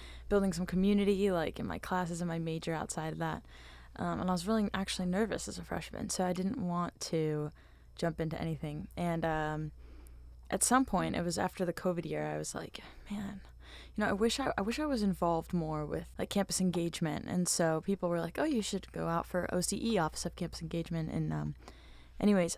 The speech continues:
I, I didn't really know how to get involved. I was kind of afraid, shockingly, 'cause I'm pretty extroverted. I just didn't know what to expect, I suppose. Um, but there was a bit of a crisis in Hope Hall because they didn't have a senator. They're like, "Oh, we need someone, we need someone." I didn't know what a senator was.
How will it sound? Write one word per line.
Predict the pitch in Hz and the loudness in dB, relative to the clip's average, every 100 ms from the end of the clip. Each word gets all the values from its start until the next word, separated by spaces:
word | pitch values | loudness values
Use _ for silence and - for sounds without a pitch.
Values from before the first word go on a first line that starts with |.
| - | 2
I, | 185 - | 2 4
I | |
didn't | 185 233 | 6 6
really | 214 180 | 6 6
know | |
how | 170 | 4
to | |
get | 170 165 | 2 0
involved. | 151 156 165 | 2 2 4
I | 170 | 2
was | 165 - - | 2 -2 0
kind | 202 | 2
of | 180 | 2
afraid, | 165 - 156 170 180 - | 2 2 4 4 0 -4
shockingly, | - 170 165 165 180 | 4 4 4 2 2
'cause | 180 | 2
I'm | 180 170 - - | 0 0 0 0
pretty | 262 240 | 4 6
extroverted. | 202 - 147 160 160 | 6 4 0 0 0
I | 151 | 0
just | 165 - - | -2 -2 -4
didn't | - | -2
know | 160 | 0
what | 156 | -2
to | |
expect, | 147 - 165 - | -2 -2 -2 -6
I | |
suppose. | - 165 170 - - - - - - - | -4 -2 -2 -4 -14 -18 -18 -18 -18 0
Um, | 185 185 185 | 4 6 6
but | 190 | 6
there | 214 | 8
was | 208 196 | 8 6
a | |
bit | 196 | 4
of | 190 | 6
a | 190 | 4
crisis | - 294 339 - 175 - | 4 4 4 2 0 2
in | |
Hope | 170 170 | 4 2
Hall | - 254 262 | 2 0 0
because | 240 208 | 0 2
they | 208 | 2
didn't | 196 | 2
have | 190 185 | 0 0
a | |
senator. | - 196 165 143 - - - - - | 0 2 2 0 -4 -14 -18 -18 -4
They're | 202 196 | 2 4
like, | 233 | 6
"Oh, | 240 233 | 6 8
we | 220 | 6
need | 220 | 6
someone, | 226 208 202 | 6 4 4
we | 196 | 2
need | 196 | 0
someone." | 196 185 | 0 0
I | 202 185 | 2 2
didn't | 190 | 4
know | 175 | 2
what | 165 | 0
a | |
senator | - 165 160 165 | -2 -2 -2 -2
was. | 185 233 294 | 0 2 0